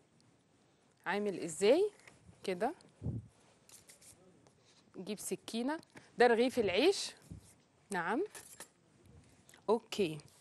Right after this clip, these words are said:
اجيب بس منديل، عايزه انضف كده، حاسه الدنيا مش ايه،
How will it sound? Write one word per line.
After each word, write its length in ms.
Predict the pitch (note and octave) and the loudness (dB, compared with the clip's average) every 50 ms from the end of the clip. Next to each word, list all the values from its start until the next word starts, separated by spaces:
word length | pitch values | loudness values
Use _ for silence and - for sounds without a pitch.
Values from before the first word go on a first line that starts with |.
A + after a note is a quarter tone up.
| _ - - - _ _ _ _ _ _ _ _ _ _ _ _ _ _ _ _ _ _ _ _ _ - _ _ _ _ _ _ _ _ _ _ _ - - - - - | _ -20 -20 -20 _ _ _ _ _ _ _ _ _ _ _ _ _ _ _ _ _ _ _ _ _ -20 _ _ _ _ _ _ _ _ _ _ _ -20 -20 -20 -16 -10
اجيب 220 | F#3+ A3+ A#3+ G3+ | -4 -2 0 4
بس 200 | G3 C4 - - | 8 8 8 8
منديل، 300 | A#3 G#3 G3+ G3+ C4+ C#4+ | 6 4 4 2 2 2
عايزه 240 | - C4 C#4 A#3 B3+ | 4 4 4 4 4
انضف 340 | B3+ C#4 C#4 A#3 C4+ B3+ - | 4 4 2 2 0 0 2
كده، 160 | - D4+ E4 | 4 4 4
حاسه 300 | - - D4 - - D4 | 4 2 0 0 2 2
الدنيا 340 | B3+ G#3 A3+ C#4+ D#4 D#4+ D4 | 2 2 2 2 2 2 2
مش 220 | C4 A#3+ - - | 2 0 -2 -2
ايه، 240 | - C4 D#4 E4 | 0 2 2 2